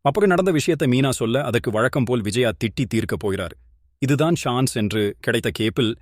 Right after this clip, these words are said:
கிடா வெட்டும் விதமாக, "ரோகிணி, வர வர மீனாக்கு உங்க மேல பயமில்லாமல் போய்விட்டது. இப்படியே போனால் நீங்க டம்மி ஆகி விடுவீர்கள்.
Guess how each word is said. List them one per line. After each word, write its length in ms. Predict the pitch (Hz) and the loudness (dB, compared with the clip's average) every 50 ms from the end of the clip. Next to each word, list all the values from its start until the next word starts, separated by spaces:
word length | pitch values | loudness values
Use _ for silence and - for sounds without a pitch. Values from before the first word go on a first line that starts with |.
| _ _ _ | _ _ _
கிடா 340 | - 135 127 131 151 160 165 | -2 0 2 2 2 2 2
வெட்டும் 340 | 131 120 110 - 143 135 | 0 0 0 0 0 0
விதமாக, 680 | 117 107 98 107 101 101 95 92 90 117 120 120 127 - _ - | 0 0 0 -2 -2 -2 -2 -2 -2 -2 -2 -2 -2 -6 _ 0
"ரோகிணி, 420 | 123 117 123 117 117 110 104 104 110 - _ | 2 2 2 2 2 2 0 0 -4 -8 _
வர 220 | - 107 113 127 139 | -4 0 0 2 2
வர 180 | 135 127 117 | 2 2 2
மீனாக்கு 400 | 107 107 117 120 117 110 98 - | 2 2 2 2 0 0 -2 -2
உங்க 160 | 123 107 101 | -2 -2 0
மேல 200 | 101 104 104 113 95 | -2 -2 -2 -2 -2
பயமில்லாமல் 560 | 90 98 107 107 107 101 98 98 95 104 101 | -2 -2 0 0 0 -2 -2 -2 -2 -4 -4
போய்விட்டது. 540 | - 104 104 101 92 87 - 95 85 64 - - _ _ _ _ | -2 -2 -2 -2 -2 -4 -6 -8 -10 -10 -12 -16 _ _ _ _
இப்படியே 340 | - 127 110 151 143 151 160 151 | -4 -2 0 2 2 2 2 2
போனால் 320 | - 123 113 117 117 127 | 0 0 0 0 0 0
நீங்க 200 | 120 107 104 98 | 0 0 0 0
டம்மி 340 | 90 82 92 95 107 120 120 | -2 -2 0 0 2 2 2
ஆகி 180 | 110 107 95 104 | 2 0 -2 -2
விடுவீர்கள். 480 | 92 90 95 98 98 90 95 87 73 | -4 -4 -4 -4 -4 -4 -4 -6 -8